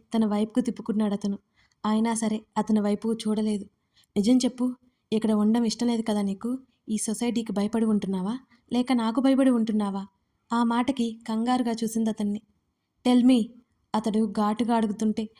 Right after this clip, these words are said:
ఆమె బదులివ్వలేక నిర్లిప్తంగా చూసింది. ఆమెని విసుగ్గా వదిలేసి అక్కడి నుంచి విండో దగ్గరికి వెళ్ళిపోయాడు. గాలికి కిటికీ రెక్క టపటపా కొట్టుకుంటున్నాయి. వాటిని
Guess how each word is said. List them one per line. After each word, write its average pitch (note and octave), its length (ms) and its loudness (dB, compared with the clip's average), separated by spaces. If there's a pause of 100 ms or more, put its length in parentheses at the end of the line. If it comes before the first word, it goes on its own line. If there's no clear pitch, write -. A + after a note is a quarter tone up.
(300)
ఆమె A3 240 0
బదులివ్వలేక G#3+ 760 0
నిర్లిప్తంగా A3+ 840 0
చూసింది. G#3+ 360 -2 (720)
ఆమెని A#3+ 540 2
విసుగ్గా A#3 420 2
వదిలేసి A#3 640 0 (280)
అక్కడి A3+ 280 0
నుంచి A3+ 260 2
విండో A3 260 2
దగ్గరికి A3+ 360 -2
వెళ్ళిపోయాడు. G#3+ 600 0 (520)
గాలికి B3 640 2
కిటికీ B3+ 280 0
రెక్క A3+ 520 -4 (100)
టపటపా A3+ 520 -2
కొట్టుకుంటున్నాయి. A3 680 -2 (540)
వాటిని A3+ 400 0